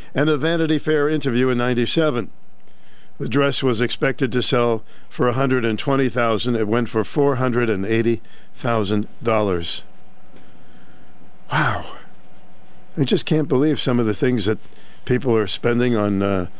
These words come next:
baseball cards. Nice work if you got one. Comic books, things like that. Elvis Presley's nineteen sixty-seven Lincoln Continental was auctioned off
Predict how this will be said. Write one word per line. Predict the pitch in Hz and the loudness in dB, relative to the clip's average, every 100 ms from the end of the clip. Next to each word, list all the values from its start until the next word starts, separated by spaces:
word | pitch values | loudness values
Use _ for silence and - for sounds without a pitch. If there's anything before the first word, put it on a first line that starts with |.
| - - - - - - | -6 -8 -6 -8 -8 -2
baseball | - 143 - 170 135 | 0 0 0 2 2
cards. | 135 127 143 104 | 2 2 2 2
Nice | 123 123 | 0 2
work | 127 143 | 2 2
if | - 110 | -2 -2
you | |
got | 104 123 151 | 0 2 2
one. | 110 120 - - - - - - - - - - - | 0 0 -4 -6 -8 -6 -8 -8 -8 -8 -8 -8 -6
Comic | - 127 135 110 | -2 0 2 0
books, | 123 127 - - | 0 0 -2 -2
things | 120 120 101 | 0 2 2
like | 117 | 0
that. | 123 120 127 - - - - - - - - - - - - - - | 2 0 0 -4 -8 -8 -8 -8 -8 -8 -8 -8 -8 -8 -8 -8 -4
Elvis | 143 165 160 156 | 2 2 2 0
Presley's | - 170 123 151 113 | 2 0 2 0 2
nineteen | 143 143 143 | 0 2 0
sixty-seven | 127 143 151 - 143 120 127 | 0 0 0 2 2 2 2
Lincoln | 143 131 | 2 0
Continental | 120 131 120 120 135 123 | 0 0 2 2 2 2
was | 113 104 | 2 2
auctioned | 127 127 - 120 | 0 0 0 2
off | 120 120 - | 4 2 0